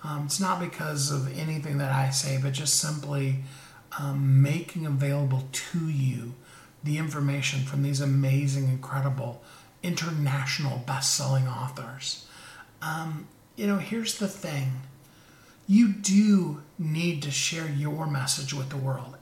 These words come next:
Absolutely. There's a key to being able to do that. And that's that you have to embrace all of who you are. That's right, I said all of it.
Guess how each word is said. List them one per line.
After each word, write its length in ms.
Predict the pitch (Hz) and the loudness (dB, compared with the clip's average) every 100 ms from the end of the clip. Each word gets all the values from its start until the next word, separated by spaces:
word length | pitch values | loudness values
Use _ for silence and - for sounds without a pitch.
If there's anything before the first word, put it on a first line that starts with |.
| - | -10
Absolutely. 800 | 180 - 165 160 170 147 131 135 - - _ - _ - - - - - - - - - - | -6 -2 -2 -2 -8 -10 -14 -14 -20 -20 _ -20 _ -20 -20 -20 -20 -20 -20 -20 -20 -20 -8
There's 420 | 147 180 185 - | -4 0 2 0
a 160 | 151 - | -2 -10
key 600 | - - 214 147 120 - - - - - | -10 -2 -2 -2 -6 -10 -20 -20 -20 -8
to 140 | - | -4
being 260 | 143 160 160 | -2 -2 -2
able 280 | 156 151 143 | -2 -2 -4
to 160 | 151 | -2
do 220 | 135 143 139 | 0 2 0
that. 360 | 131 - - - - - - - - - - | -2 -6 -10 -16 -20 -20 -20 -20 -20 -18 -4
And 260 | 165 160 | -2 0
that's 480 | 160 165 175 - - | -2 -2 -2 -2 -2
that 120 | 180 | -4
you 580 | 143 131 139 151 165 175 | -2 0 2 0 -2 -2
have 480 | - 175 156 147 - | -2 -4 -4 -6 -8
to 240 | - 160 143 | -8 -4 -2
embrace 1040 | 139 131 135 135 139 139 - - - - - - - - - - - | 0 0 0 0 0 0 0 -2 -6 -18 -20 -20 -20 -20 -20 -20 -4
all 400 | 180 185 180 165 | 0 0 0 -2
of 160 | 139 135 | -2 -2
who 140 | 147 | -2
you 280 | 131 135 135 | 0 2 2
are. 440 | 127 127 - - - - - - _ - - _ _ - - | 0 -4 -10 -12 -16 -20 -20 -20 _ -20 -20 _ _ -20 -20
That's 340 | - 143 143 147 | -8 -6 -4 -2
right, 200 | 131 131 | -2 -2
I 100 | 127 | -2
said 260 | - 139 131 | -2 -2 -2
all 240 | 127 127 | -4 -6
of 120 | 127 | -10
it. 180 | 131 - | -12 -14